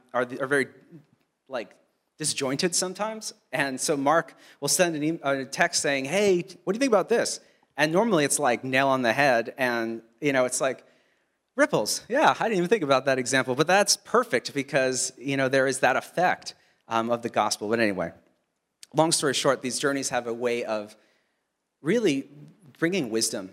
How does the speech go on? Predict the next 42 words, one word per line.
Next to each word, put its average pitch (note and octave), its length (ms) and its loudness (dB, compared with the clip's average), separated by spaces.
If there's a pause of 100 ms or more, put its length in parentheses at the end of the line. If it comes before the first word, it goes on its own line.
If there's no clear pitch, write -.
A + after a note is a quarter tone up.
(160)
and, A#2+ 160 -4
and, B2 200 -4
and B2 240 -4
bringing B2+ 420 -6
us, A#2 440 -2 (920)
in F3 120 0
a D#3 40 0
sense, D#3+ 360 0
to C#3+ 100 -6
be B2+ 140 -6
more B2+ 200 -2
the B2+ 80 -8
people B2 280 -12
God A2 260 -2
created A2+ 360 -4
us G2 180 -4
to A2 60 -8
be G2+ 240 -8
versus G2+ 720 -6 (720)
the B2 80 -6
beginning C#3+ 400 -2
of A#2 80 -6
the A2 80 -6
journey G#2+ 260 -4
where G#2+ 160 -4
we G#2+ 140 -8
were G2+ 80 -12
struggling G2+ 640 -8
and, G2 320 -16
and, F#2+ 380 -14
and F2+ 260 -12
judging G2 440 -8
and, F#2 180 -14
and, G2 160 -12
and F#2+ 180 -8
doubting F2+ 340 -4
and F#2 80 -10
all G2+ 220 -4
of F#2 80 -10
this E2+ 140 -2
stuff. F#2 320 -6 (1500)
And C#3 320 2